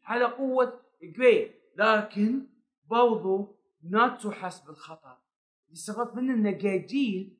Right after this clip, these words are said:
ما حس بشيء، وناتسو يقول له كيف ما أنت بحاس؟ أكنولوجيا، أكنولوجيا،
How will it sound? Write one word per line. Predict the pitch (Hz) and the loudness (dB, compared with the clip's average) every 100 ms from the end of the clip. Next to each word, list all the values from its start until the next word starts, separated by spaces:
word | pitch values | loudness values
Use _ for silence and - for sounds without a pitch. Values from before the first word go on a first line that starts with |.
| _ | _
ما | 214 311 | -4 -2
حس | - 180 - - | -2 -10 -16 -20
بشيء، | - - 214 220 - _ | -20 -8 -6 -6 -10 _
وناتسو | 208 285 277 214 | 0 0 0 -6
يقول | 254 | -6
له | 233 | -8
كيف | 247 269 | -6 -8
ما | 233 | -8
أنت | 220 | -8
بحاس؟ | 233 - 349 359 185 - - | -10 -4 2 2 0 -10 -2
أكنولوجيا، | 247 247 208 247 254 262 285 262 208 262 - 196 - - _ _ _ _ _ _ 196 247 - - - - _ _ - | -2 0 2 4 6 8 8 6 6 6 6 2 -4 -16 _ _ _ _ _ _ -2 -2 -2 -10 -20 -20 _ _ -2
أكنولوجيا، | 226 247 254 - - _ 175 214 262 262 180 202 196 185 - | 4 6 6 2 -12 _ 0 6 8 6 4 2 6 6 4